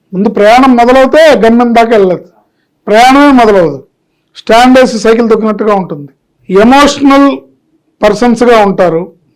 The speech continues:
మొహమాటస్తులు, భయస్తులు, ఎటువంటి విషయాలు వినడానికి విన-,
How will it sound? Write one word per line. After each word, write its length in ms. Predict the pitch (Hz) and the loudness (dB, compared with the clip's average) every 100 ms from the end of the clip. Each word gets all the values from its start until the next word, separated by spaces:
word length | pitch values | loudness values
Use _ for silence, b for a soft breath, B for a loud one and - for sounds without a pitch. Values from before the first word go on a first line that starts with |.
| 185 | -6
మొహమాటస్తులు, 1000 | 190 196 233 226 208 175 - 170 170 | -2 0 2 0 0 -6 -6 -10 -10
భయస్తులు, 840 | 180 156 180 208 208 - 185 170 170 _ _ b b b b b - | -10 -6 -2 0 -2 -6 -6 -6 -8 _ _ b b b b b -4
ఎటువంటి 440 | 190 254 269 254 | 0 2 2 2
విషయాలు 440 | 247 233 247 247 | 0 0 0 2
వినడానికి 480 | 233 214 220 220 220 | 2 2 0 0 -2
విన-, 340 | 196 202 202 | -4 -4 -6